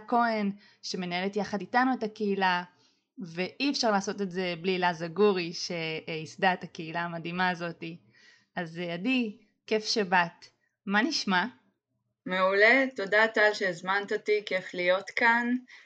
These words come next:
Speaker 2: אה, וגם להקשיב לפודקאסט שלך וללמוד מאחרים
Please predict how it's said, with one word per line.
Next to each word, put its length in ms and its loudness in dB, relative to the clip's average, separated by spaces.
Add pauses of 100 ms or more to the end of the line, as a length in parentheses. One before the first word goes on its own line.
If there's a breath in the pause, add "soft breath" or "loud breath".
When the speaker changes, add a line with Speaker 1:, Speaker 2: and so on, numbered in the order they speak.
(200 loud breath)
Speaker 2:
אה, 1120 2
וגם 320 0
להקשיב 400 0
לפודקאסט 560 0
שלך 380 2
וללמוד 440 0
מאחרים 920 -2